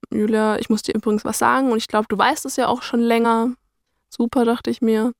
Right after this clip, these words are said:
Dann hat sie gesagt, „Ja, übrigens, dein Vater, der du dachtest, dass er dein Vater ist, ist nicht dein Vater.“ Und dann habe ich mich da jetzt auch zum Beispiel nie emotional geöffnet, dass ich geweint habe, soweit ich das jedenfalls noch weiß.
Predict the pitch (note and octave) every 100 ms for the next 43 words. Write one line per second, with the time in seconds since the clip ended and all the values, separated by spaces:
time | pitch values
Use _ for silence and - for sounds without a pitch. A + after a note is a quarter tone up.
0 | _ _ _ _ _ - - A3+ A#3+ A3+
1 | A3 A#3 A3+ A3+ G#3+ G#3+ G3+ A3 A3 G#3
2 | G#3 - - _ _ _ _ _ G#3 A3
3 | G#3 A3+ A3 G#3 G3+ A3+ A3+ - - -
4 | A3+ G#3 F#3+ G#3+ F#3+ - A#3+ - A3 -
5 | G3+ - G#3+ - - - - _ _ _
6 | _ _ _ A3+ G#3 G3+ G3 - G#3 G3+
7 | G3 F#3+ G3+ - _ _ - G#3 G#3 A3
8 | A3 G3 G#3 - G3+ G#3+ F#3 G3+ G3+ F#3+
9 | F#3+ G3 G3 F#3 F#3 - G3 F3+ - F3
10 | E3 F3+ C4 E4+ - - A3+ G3+ B3+ A#3+
11 | - _ - G#3+ A3 G#3+ - G3+ F3+ B3+